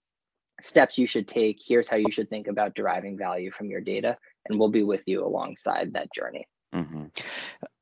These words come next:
Speaker 2: Ben, you've been with Civis for over four years now. You joined as an applied data scientist, and you've since worked your way up the levels to now being the director of the whole data solutions group. Can you walk us through what that journey has been like, and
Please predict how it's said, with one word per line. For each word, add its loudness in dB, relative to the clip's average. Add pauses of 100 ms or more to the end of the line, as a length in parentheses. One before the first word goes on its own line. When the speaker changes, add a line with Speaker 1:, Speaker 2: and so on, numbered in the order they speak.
(140)
Speaker 2:
Ben, 4
you've 0
been 2
with 6 (400)
Civis 0
for 4
over -2
four 2
years 0
now. -2
You -8
joined 2
as 0
an -4
applied 2
data 4
scientist, 2
and -2
you've -4 (160)
since -2
worked 2
your 2
way 8
up 0 (160)
the 2 (100)
levels 6 (100)
to -4
now 2 (260)
being -4
the -2
director 2
of -6
the 0
whole 0
data 2
solutions -6
group. -10 (260)
Can -4
you 2
walk 4
us 0
through 4
what 4
that -2
journey 0
has -2
been 2
like, 4
and 0